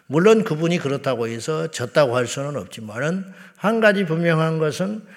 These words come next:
기도의 자리에 나오지 않는 건 사실이지.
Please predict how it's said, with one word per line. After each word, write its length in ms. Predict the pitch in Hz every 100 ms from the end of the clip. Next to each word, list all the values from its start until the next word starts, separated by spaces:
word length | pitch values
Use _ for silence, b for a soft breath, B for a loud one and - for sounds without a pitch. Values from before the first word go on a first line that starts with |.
| B -
기도의 480 | 160 156 147 135
자리에 400 | 120 120 117 143
나오지 480 | 139 117 120 120 120
않는 240 | 98 113 117
건 140 | 123
사실이지. 680 | 135 127 - - - -